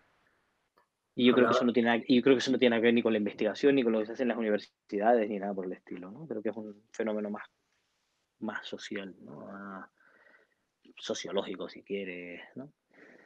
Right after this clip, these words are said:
Speaker 1: Algo
Speaker 2: Hmm.
Speaker 1: así.
Speaker 2: Hablabas del tema de, de la mercantilización.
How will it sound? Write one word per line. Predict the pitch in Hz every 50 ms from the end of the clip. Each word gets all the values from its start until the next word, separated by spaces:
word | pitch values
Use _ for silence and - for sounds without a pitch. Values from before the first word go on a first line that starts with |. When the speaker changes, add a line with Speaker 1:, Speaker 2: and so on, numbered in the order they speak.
| _ _ _ _ _ _ _ -
Speaker 1:
Algo | 113 113 107 107
Speaker 2:
Hmm. |
Speaker 1:
así. | 113 98 - - _ - - _ _ _ _ _ _ _ _ _ - - - - _ _ _ _ _ -
Speaker 2:
Hablabas | - 113 110 110 113 123 135 139
del | 143 135 123
tema | 135 120 120 120 117
de, | 113 113 110 107 104 107
de | - - - 110
la | 110 110
mercantilización. | 107 110 107 107 - 107 104 104 107 104 104 - - 104 - - 107 117 147 180